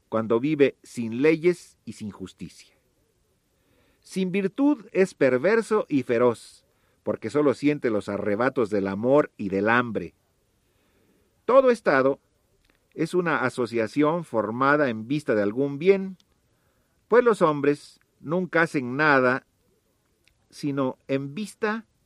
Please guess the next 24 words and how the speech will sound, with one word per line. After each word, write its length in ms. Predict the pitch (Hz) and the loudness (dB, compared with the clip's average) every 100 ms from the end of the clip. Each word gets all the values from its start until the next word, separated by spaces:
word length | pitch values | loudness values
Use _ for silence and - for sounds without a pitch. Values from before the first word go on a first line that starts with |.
| _ - | _ -4
de 80 | |
lo 120 | 113 107 | -2 -2
que 120 | 113 | -2
les 220 | 113 - | -2 -4
parece 560 | - 113 139 208 170 107 | -2 2 4 4 2 -4
bueno. 360 | 92 85 76 _ _ _ _ _ _ _ _ _ _ _ _ | -4 -8 -12 _ _ _ _ _ _ _ _ _ _ _ _
Un 200 | 131 147 | -10 -2
bien 240 | 170 175 | 2 2
menor 460 | 175 190 160 143 - _ _ - | 0 0 2 2 -2 _ _ -8
agrupa 640 | 110 123 135 - 165 - | -4 0 0 0 -4 -4
a 140 | - 107 | -4 -4
un 240 | 135 - _ | -4 -10 _
grupo 400 | 147 277 175 135 | -2 0 2 0
menor, 380 | 101 90 85 76 _ _ _ _ _ _ _ _ _ | -2 -8 -10 -16 _ _ _ _ _ _ _ _ _
pero 500 | - 101 101 98 98 - _ | -4 -2 0 0 -4 -8 _
el 160 | 110 110 | -4 -2
más 220 | 147 160 | -2 -4
importante 560 | 151 147 147 151 147 | -4 -4 -2 -2 -2
de 80 | 151 | 0
los 180 | 151 151 | 0 -2
bienes 540 | 135 92 104 113 - _ _ _ _ | -4 -4 -8 -14 -20 _ _ _ _
debe 300 | 113 151 156 | 2 2 2
ser 180 | 147 139 | 2 2
objeto 580 | 143 - 101 - 113 | 0 -2 -8 -6 -8